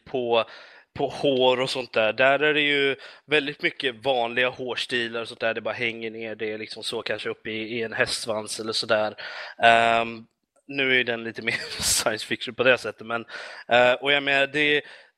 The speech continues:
deras ansiktsdrag och så är lite mer, det, det är mer skuggor och mer linjer och så i själva ansikten,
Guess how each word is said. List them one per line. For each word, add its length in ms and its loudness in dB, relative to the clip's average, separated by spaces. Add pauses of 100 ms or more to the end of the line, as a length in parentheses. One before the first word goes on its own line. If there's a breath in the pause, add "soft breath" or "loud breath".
deras 600 0
ansiktsdrag 1080 0
och 80 -12
så 440 -6
är 280 4
lite 360 -10
mer, 440 -2 (180)
det, 180 -2
det 140 -2
är 60 2
mer 200 -2
skuggor 960 -4
och 220 -4
mer 360 2
linjer 600 -6
och 80 -6
så 260 -4
i 140 -4
själva 260 -4
ansikten, 760 0